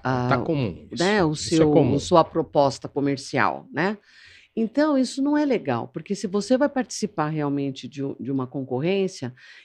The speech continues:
Speaker 1: e é legal, você precisa conhecer o condomínio, você precisa saber a realidade, como é que você vai participar de uma concorrência pra s-, s-, né, s-,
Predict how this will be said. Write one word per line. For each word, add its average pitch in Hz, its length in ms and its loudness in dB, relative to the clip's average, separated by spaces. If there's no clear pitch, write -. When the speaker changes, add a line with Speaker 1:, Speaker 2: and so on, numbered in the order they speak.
Speaker 1:
e 165 160 8
é 165 120 8
legal, 160 520 2
você 190 120 -8
precisa - 320 -10
conhecer 254 480 -4
o 285 60 0
condomínio, 151 540 -2
você 123 100 -8
precisa - 220 -8
saber 190 260 2
a 202 60 6
realidade, 226 800 -2
como 285 240 -4
é 302 40 -2
que 285 120 -8
você 202 280 -4
vai 160 140 0
participar - 720 -4
de 147 80 0
uma 160 180 4
concorrência 147 680 0
pra - 160 -6
s-, - 340 -8
s-, - 160 -16
né, 175 180 4
s-, - 260 -6